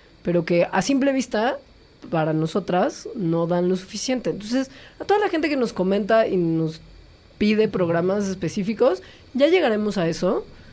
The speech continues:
Tratamos de verdad de sacar todos los temas adelante, pero piensen en el tema de la vida diaria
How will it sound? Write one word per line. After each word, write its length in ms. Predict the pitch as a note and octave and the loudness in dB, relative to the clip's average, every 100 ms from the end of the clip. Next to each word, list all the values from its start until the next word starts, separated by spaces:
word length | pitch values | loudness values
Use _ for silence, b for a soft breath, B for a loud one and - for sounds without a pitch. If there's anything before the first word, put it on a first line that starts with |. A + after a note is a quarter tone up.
| B | B
Tratamos 440 | G3 G3 B3 C#4+ | 2 4 4 4
de 100 | C#4 | 4
verdad 260 | G3+ F#3+ G#3 | 4 6 4
de 100 | A3+ | 4
sacar 280 | A3 G3 G3 | 2 2 2
todos 260 | A3 A3 | 4 4
los 140 | G3+ F#3 | 4 2
temas 240 | F#3 G3 | -2 0
adelante, 420 | F3 E3 F3 F#3 | 0 0 0 0
pero 220 | G3+ F#3 F3+ | 0 0 2
piensen 440 | B3 C4+ C#4+ D#4 C4+ | 2 2 2 0 0
en 140 | G3 | 2
el 100 | F3 | 2
tema 260 | G3 G3+ G#3+ | 0 0 2
de 40 | |
la 100 | F#3 | 2
vida 200 | E3+ F3+ | 2 2
diaria 460 | F3 E3+ E3 F#3+ | 2 2 2 0